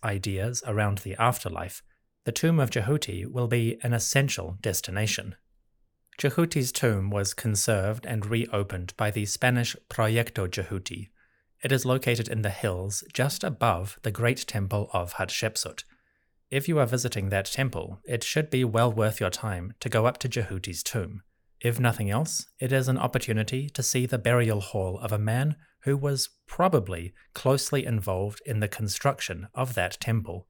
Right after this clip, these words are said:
As the overseer of royal works and the treasury, Jehuti would have made many decisions related to the construction project and the furnishings of the monument.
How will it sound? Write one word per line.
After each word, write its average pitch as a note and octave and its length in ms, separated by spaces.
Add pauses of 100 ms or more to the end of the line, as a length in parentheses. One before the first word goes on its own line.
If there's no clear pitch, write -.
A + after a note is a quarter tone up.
(340)
As C3 240
the C#3 160
overseer C#3 500
of A2+ 220
royal A2 360
works G2+ 520
and G2+ 200
the - 140
treasury, F#2 560 (260)
Jehuti B2+ 540
would A2 160
have G#2+ 140
made G#2 400
many A#2 360
decisions F#2+ 600 (180)
related A#2 460
to - 160
the G2 80
construction G#2+ 600
project A2+ 500 (220)
and A#2+ 220
the A2+ 120
furnishings G2+ 720
of F#2 220
the F#2+ 80
monument. F#2+ 500